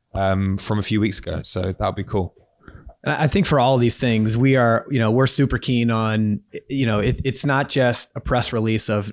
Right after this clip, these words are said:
Speaker 2: of news and, you know, City's gonna be here this weekend. The, the magical moments for us, I think, moving forward are ones where, the, you know, there's a press release and there's news and there's kind of a big, big, big burst of energy around the club.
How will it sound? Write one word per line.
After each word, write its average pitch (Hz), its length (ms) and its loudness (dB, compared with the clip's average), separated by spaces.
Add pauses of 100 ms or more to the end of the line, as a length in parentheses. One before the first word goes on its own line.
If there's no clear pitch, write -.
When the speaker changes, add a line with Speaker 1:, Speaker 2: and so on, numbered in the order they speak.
Speaker 2:
of 110 180 -2
news 113 480 2
and, 104 300 -2
you 110 80 -4
know, 101 80 -2
City's 117 320 0
gonna 113 160 0
be 107 100 0
here 107 220 0
this 101 180 -2
weekend. 95 440 -6 (500)
The, 127 200 -4
the 135 120 -2
magical 135 520 0
moments 117 440 2
for - 200 -4
us, 113 300 0
I 110 60 0
think, 117 180 -2
moving 113 300 0
forward 107 400 0
are 110 80 2
ones 113 420 2
where, 104 520 0 (160)
the, 135 140 -6
you 131 80 -2
know, 104 100 0
there's 110 180 0
a 101 40 -4
press - 300 0
release 120 420 0
and 110 120 -2
there's 101 180 -2
news 120 380 2
and 110 100 -2
there's 107 140 -2
kind 120 140 -2
of 107 80 -2
a 110 60 0
big, 107 340 -4 (180)
big, 113 260 -4
big 110 240 -2
burst 123 320 0
of 113 120 -2
energy 113 340 0
around 107 200 -2
the 104 60 -4
club. 98 400 -6